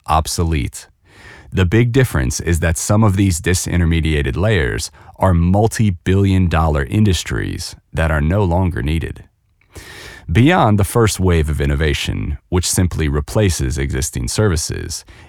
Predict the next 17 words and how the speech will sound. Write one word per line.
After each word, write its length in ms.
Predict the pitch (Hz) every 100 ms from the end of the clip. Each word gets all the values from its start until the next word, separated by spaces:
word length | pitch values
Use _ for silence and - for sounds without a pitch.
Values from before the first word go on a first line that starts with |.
| -
is 180 | 110
another 320 | 117 131 120 90
wave 420 | 60 50 85 - -
that 180 | 101 98
begins 460 | - 92 101 107 -
to 100 | 98
build 440 | 85 98 87 87
the 160 | 87 85
applications 840 | 82 85 - 87 78 73 65 67
that 180 | 85 82
were 220 | 87 80
impossible 960 | 67 76 - 143 156 - 64 58 - -
with 160 | 92 85
the 80 | 80
previous 760 | - 117 92 76 67 73 -
centralized 760 | - - 67 - 64 52 52 80
network. 520 | 80 78 - - -